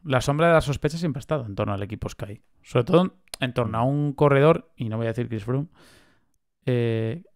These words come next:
sobre todo para de Wiggins. Con Wiggins siempre ha habido el tema de las exenciones médicas o los tues que han empañado muchísimo su, su carrera deportiva.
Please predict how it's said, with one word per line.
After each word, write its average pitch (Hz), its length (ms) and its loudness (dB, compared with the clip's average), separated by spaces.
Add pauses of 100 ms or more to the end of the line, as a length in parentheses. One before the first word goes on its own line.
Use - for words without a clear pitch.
(180)
sobre 127 200 -2
todo 127 160 2
para 147 160 4
de 101 100 -2
Wiggins. 110 540 -6 (680)
Con - 220 -12
Wiggins 120 540 -4
siempre 123 420 -2
ha - 20 4
habido 120 400 0
el 107 140 -8
tema 120 200 -2
de 127 120 2
las 120 640 -2
exenciones 123 560 0
médicas 127 420 -2
o - 20 -4
los 104 180 -4
tues - 380 -2 (1400)
que - 180 -6
han 113 440 -8
empañado 117 480 0
muchísimo 120 500 -2
su, 117 340 -2
su - 160 -8
carrera 101 340 -6
deportiva. 101 640 -10